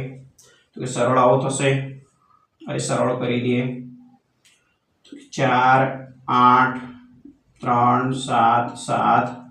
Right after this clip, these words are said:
સાત, ઝીરો, ઝીરો, એક, ઝીરો, બે. ચાલો, સરળ કરીએ તો સાત, સાત, સાત ને એક, આઠ, ત્રણ, આઠ બે દસ ને સોળ વધી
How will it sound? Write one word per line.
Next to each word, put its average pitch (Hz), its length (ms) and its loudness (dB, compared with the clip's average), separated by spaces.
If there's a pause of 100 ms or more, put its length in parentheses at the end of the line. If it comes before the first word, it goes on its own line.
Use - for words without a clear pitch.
(120)
સાત, - 420 -6 (600)
ઝીરો, 131 800 0
ઝીરો, 120 440 2 (1000)
એક, 127 500 -2 (840)
ઝીરો, 123 520 2
બે. 110 300 -2 (480)
ચાલો, - 180 -8
સરળ 123 440 0
કરીએ 127 240 -2
તો 123 80 -4
સાત, 123 500 0 (600)
સાત, 120 500 0
સાત 117 320 -4
ને 107 120 -4
એક, - 140 -8
આઠ, 117 480 2 (480)
ત્રણ, 123 460 0 (340)
આઠ - 320 0
બે 127 120 -4
દસ 113 220 -2
ને 110 80 -6
સોળ 107 400 -4
વધી 107 400 -4